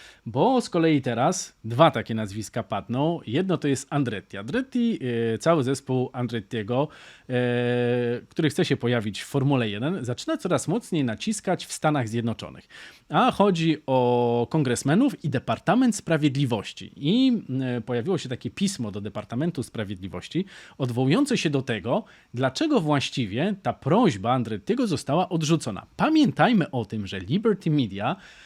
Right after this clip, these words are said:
no, to jest, e, spółka, firma amerykańska. No i teraz, e, na co powołuje się Andretti? Wydaje mi się, że w rozumieniu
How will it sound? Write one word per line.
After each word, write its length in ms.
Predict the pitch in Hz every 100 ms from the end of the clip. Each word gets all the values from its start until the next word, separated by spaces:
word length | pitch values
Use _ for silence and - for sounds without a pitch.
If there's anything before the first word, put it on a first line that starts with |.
| - -
no, 160 | 113 208
to 160 | 185
jest, 540 | 151 104 139 - - 139 135 135 139 135 135 135 135
e, 40 | 127
spółka, 440 | - 104 92 131
firma 480 | 143 110 101 113 147 _ -
amerykańska. 880 | 113 143 196 208 175 117 - - - - - -
No 60 | 131
i 60 | 196
teraz, 420 | 170 123 - _ _
e, 380 | 135 127 120 120
na 120 | 123
co 120 | - 247
powołuje 420 | 180 147 170 196
się 140 | 175
Andretti? 540 | - 147 120 113 - 107
Wydaje 400 | 110 151 330 320
mi 160 | 277
się, 300 | - 104 90
że 300 | 95 117 120 -
w 140 | 117
rozumieniu 1080 | 127 123 110 131 127 139 185 254 190 117 95